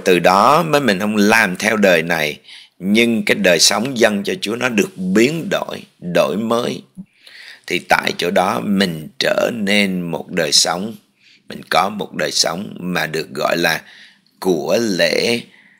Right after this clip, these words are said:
đẹp lòng và trọn vẹn. Của lễ đẹp lòng và trọn vẹn.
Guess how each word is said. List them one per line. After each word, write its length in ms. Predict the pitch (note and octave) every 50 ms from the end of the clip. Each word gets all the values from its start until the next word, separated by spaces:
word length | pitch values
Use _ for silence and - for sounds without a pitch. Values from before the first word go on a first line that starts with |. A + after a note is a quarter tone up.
| _ _ _ _
đẹp 380 | F2+ F#2+ F#2+ F#2 F#2 F2 D#2+ -
lòng 560 | F2 F2+ F#2 F#2 F#2 F2 E2 D#2 D2+ D#2 D2+ C#2 C2+ C2+ C2+
và 160 | D2 D#2 - - _ _ _
trọn 320 | - - - - E2+ E2 D2
vẹn. 220 | C#2+ D#2+ - - - - _ _ _ _ _ _ _ _ _ _ _ _ _ _ _ _ _ _ _ _ _
Của 220 | - G2 F2 F#2
lễ 340 | G#2+ A#2+ A2 - - - - - -
đẹp 340 | F#2 G2+ - - - -
lòng 360 | - E2+ E2+ D#2+ D2 C#2 C#2+ -
và 80 | - - - _
trọn 240 | - - - - G1+ G1+
vẹn. 180 | G1+ - -